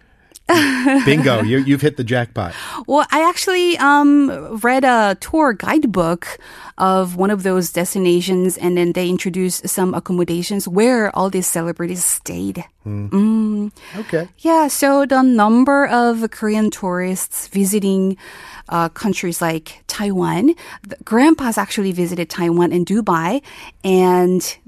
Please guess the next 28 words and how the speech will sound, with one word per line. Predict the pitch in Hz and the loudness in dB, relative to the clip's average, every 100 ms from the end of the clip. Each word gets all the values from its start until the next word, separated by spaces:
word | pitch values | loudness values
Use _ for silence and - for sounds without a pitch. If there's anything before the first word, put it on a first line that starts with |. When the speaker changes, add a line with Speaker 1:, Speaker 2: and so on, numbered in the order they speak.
| - | -20
Speaker 1:
the | 190 208 196 | -2 0 2
number | 190 196 226 233 | 2 2 2 0
of | 226 - | -2 -8
Korean | - 226 269 294 294 294 302 | -4 0 4 4 6 4 4
tourists | - 269 262 262 - | 0 0 2 0 0
visiting | 233 233 240 | -2 0 -2
Taiwan | 233 240 226 220 214 220 | -2 -2 0 0 0 0
increased | 226 214 - 208 196 - | 2 0 0 0 0 0
by | 185 180 | -2 -2
ninety-seven | - 175 170 202 - 226 - 202 202 196 | 0 2 2 0 -2 -4 -2 -2 -2 -4
percent | - 190 - - - - - - - | -4 -6 -6 -8 -10 -6 -6 -6 -12
after | - - 220 | -14 -8 -6
the | 190 | -6
show. | - 175 180 359 | -6 -6 -6 -6
Speaker 2:
Yeah, | - 92 - - | -6 -8 -10 -16
I | - | -14
don't | 87 - | -14 -12
doubt | 92 85 | -12 -12
it. | 80 - | -14 -10
Speaker 1:
Yeah. | 180 165 156 180 - - - | -6 -6 -6 -10 -14 -14 -4
Speaker 2:
Uh, | 135 | -2
th-, | 156 | -2
apparently, | - 202 247 180 143 | 0 2 2 2 2
this | 131 131 | 0 -2
was | 131 | 0
remade | 113 131 120 113 | 2 2 2 2
into | 110 104 | 0 -2
a | 110 | 0